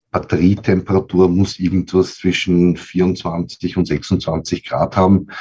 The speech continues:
Das ist die optimale Wohlfühltemperatur der Batterie, damit man wirklich mit der vollen Ladeleistung laden kann. Und es ist halt so, wenn man,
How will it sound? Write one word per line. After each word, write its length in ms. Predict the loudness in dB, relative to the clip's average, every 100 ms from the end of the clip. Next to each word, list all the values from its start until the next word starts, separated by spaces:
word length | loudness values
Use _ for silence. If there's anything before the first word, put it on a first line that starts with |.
| -14 -14 -12
Das 160 | -8
ist 240 | -6 -4 2
die 240 | 4 4
optimale 800 | 2 -2 -2 0 2 2 2 2
Wohlfühltemperatur 1120 | 2 0 2 0 -2 _ -2 -2 -2 -6 -2 0
der 80 | 0
Batterie, 540 | -4 -6 0 2 2
damit 380 | 2 2 2 -2
man 140 | 0
wirklich 360 | 0 -2 -6 -4
mit 140 | -4
der 80 | -4
vollen 280 | 0 2 2
Ladeleistung 680 | 2 0 0 -2 -4 -10
laden 300 | -6 -2 0
kann. 320 | 0 2 2 0 -12 -16 -14 -16 -12
Und 500 | -2 2 2 0 -8 -20 -20 -18 -20 _ _ _
es 200 | 2 2
ist 120 | 2
halt 160 | 0 0
so, 220 | 0 2
wenn 180 | 4 4
man, 400 | 4 2 0